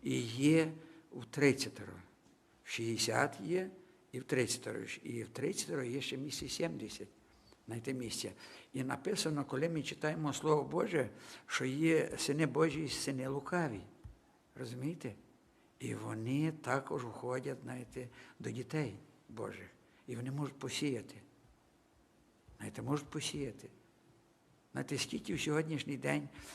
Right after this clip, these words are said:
знаєте, можу я поставити себе на місце, якщо Господь каже, що, наприклад, що не можна, знаєте, чи обманювати, чи не можна, знаєте, обговорювати, знаєте,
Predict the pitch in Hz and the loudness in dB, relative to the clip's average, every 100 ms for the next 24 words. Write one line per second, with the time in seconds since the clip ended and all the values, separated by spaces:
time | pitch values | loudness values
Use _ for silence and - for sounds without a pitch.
0 | - 120 139 143 135 135 160 131 139 120 | -10 -2 -2 0 0 2 2 2 -2 -4
1 | - - - 101 98 151 180 170 117 - | -10 -16 -8 -6 8 10 10 6 0 -10
2 | - - 120 - 143 139 131 - 127 135 | -16 -4 -2 2 2 2 -2 0 0 -2
3 | 127 - 123 120 135 120 - 113 - - | -2 -4 -8 -6 -2 -2 0 -4 -6 -18
4 | - 120 113 170 139 131 - 143 - 139 | -12 -8 0 2 2 0 -2 -2 0 2
5 | 139 127 117 - 120 117 - - - 123 | 2 2 -2 -4 -6 -10 -14 -20 -12 -8
6 | 113 143 135 127 110 107 - - - 123 | -4 -2 -2 -2 -6 -10 -16 -8 -6 -4
7 | 117 127 165 135 131 113 - - - 117 | -4 2 2 2 -4 -6 -12 -20 -14 -8
8 | 127 120 117 113 139 135 113 113 120 113 | -6 -4 -6 0 2 2 -2 -6 -4 -6
9 | 110 107 - - 104 - - - 127 131 | -8 -12 -12 -12 -12 -16 -16 -4 -2 -2
10 | 147 175 139 131 131 131 131 123 127 135 | 0 0 0 -4 -4 -2 -2 0 2 2
11 | 123 135 135 123 120 113 107 110 117 117 | 2 0 0 -2 -6 -8 -12 -8 -8 -8
12 | 113 | -10